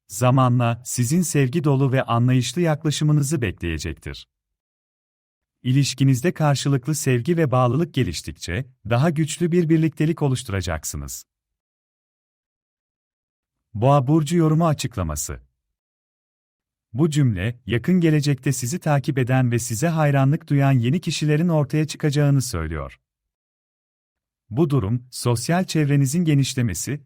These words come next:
veya daha fazla ilgi görmek için yeni fırsatlar sunabilir.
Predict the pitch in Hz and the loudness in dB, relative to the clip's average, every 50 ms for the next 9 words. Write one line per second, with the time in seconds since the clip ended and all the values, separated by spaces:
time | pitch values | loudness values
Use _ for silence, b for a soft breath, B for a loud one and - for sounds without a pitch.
0 | _ 107 117 120 120 127 127 117 120 123 165 165 - 156 147 143 123 127 151 143 | _ -4 -2 0 2 2 2 2 0 -2 -2 -2 0 0 0 0 0 0 0 0
1 | 139 131 123 170 175 147 151 143 139 147 175 170 - 156 - - 143 139 127 113 | 0 0 -2 -4 -2 0 0 2 2 0 0 -2 -4 -6 -2 0 2 2 2 2
2 | 120 127 170 180 - 165 156 147 - 156 147 - - 139 135 117 - - 110 104 | 2 0 0 -2 -2 -4 -6 -2 -2 -2 -2 0 0 0 0 0 -2 -6 -6 -6
3 | 90 80 76 73 69 - - | -6 -6 -8 -10 -12 -14 -18